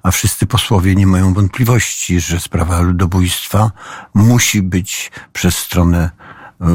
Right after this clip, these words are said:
ukraińską wzięta jako odpowiedzialność, e, jak odpowiedzialność Ukrainy. Musi być nie tylko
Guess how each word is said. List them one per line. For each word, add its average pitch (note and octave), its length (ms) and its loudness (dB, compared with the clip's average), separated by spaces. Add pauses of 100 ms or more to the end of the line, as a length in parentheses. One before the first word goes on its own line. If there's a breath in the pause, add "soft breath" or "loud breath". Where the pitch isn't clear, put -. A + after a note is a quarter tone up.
(120)
ukraińską E2+ 1000 2 (360 loud breath)
wzięta E2+ 800 0 (360 loud breath)
jako D#2+ 420 2
odpowiedzialność, D#2+ 1300 -2
e, D2+ 320 2 (540 loud breath)
jak D2+ 320 0
odpowiedzialność E2 680 2
Ukrainy. F#2+ 460 4
Musi B2 380 2
być B2 400 -2
nie G#2+ 140 4
tylko G2 600 0